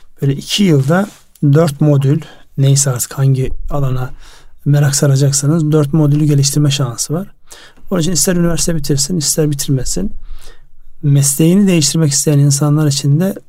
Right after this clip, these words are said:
tarihi bir şans var aslında burada. Sadece isteyecek ve biraz riske edecek kendini.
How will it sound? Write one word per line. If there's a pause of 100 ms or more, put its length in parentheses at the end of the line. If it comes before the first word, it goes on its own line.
(240)
tarihi
bir
şans
var
aslında
burada. (400)
Sadece (460)
isteyecek (300)
ve (680)
biraz
riske
edecek
kendini.